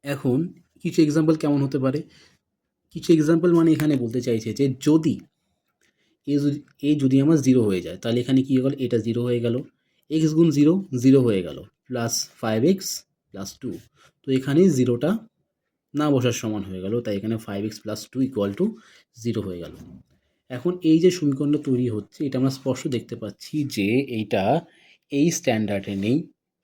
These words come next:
যেহেতু এই স্ট্যান্ডার্ডে নেই, তাই এটা দ্বিঘাত সমীকরণ, অ্যাকচুয়াল বিশিষ্ট দ্বিঘাত সমীকরণ হবে না।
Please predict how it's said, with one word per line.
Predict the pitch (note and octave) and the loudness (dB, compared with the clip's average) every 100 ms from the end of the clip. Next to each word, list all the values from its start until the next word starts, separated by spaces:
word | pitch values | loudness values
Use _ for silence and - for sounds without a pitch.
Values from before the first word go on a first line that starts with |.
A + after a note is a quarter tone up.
| _ _ | _ _
যেহেতু | A#2 D#3+ F3+ | -2 0 6
এই | F3+ | 6
স্ট্যান্ডার্ডে | E3+ C#3 B2 A#2 | 4 0 0 0
নেই, | A#2 F#3+ | 2 2
তাই | F#3+ G#2+ G2+ | 2 -2 -2
এটা | G2 G3 B3+ - _ _ _ _ | 0 -2 -2 -10 _ _ _ _
দ্বিঘাত | G#2+ A2 B2 | -10 -6 -6
সমীকরণ, | - G2 F#2+ G2+ F#3 A3+ - _ _ _ | -8 -8 -6 -2 -2 -2 -10 _ _ _
অ্যাকচুয়াল | A#2 - C#3+ B2 | -16 -8 -6 -4
বিশিষ্ট | A#2 B2+ | -4 -4
দ্বিঘাত | G#2 G#2+ | -6 -6
সমীকরণ | - F2+ F2+ F2+ | -8 -10 -10 -12
হবে | F2+ F2 | -14 -18
না। | E2+ | -20